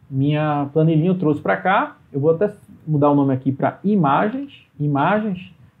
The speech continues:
Tá, o que é que eu quero agora? Eu quero trazer essa coluna daqui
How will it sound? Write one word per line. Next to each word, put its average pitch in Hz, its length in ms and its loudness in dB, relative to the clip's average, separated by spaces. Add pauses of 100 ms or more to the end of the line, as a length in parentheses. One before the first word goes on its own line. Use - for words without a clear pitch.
Tá, 156 160 2
o 147 80 0
que 202 80 0
é - 20 -2
que 202 80 -2
eu 240 60 2
quero 180 260 0
agora? 127 320 2
Eu 120 60 -2
quero 156 260 -2 (220)
trazer 135 580 2
essa 240 400 0
coluna 127 460 2
daqui 139 520 2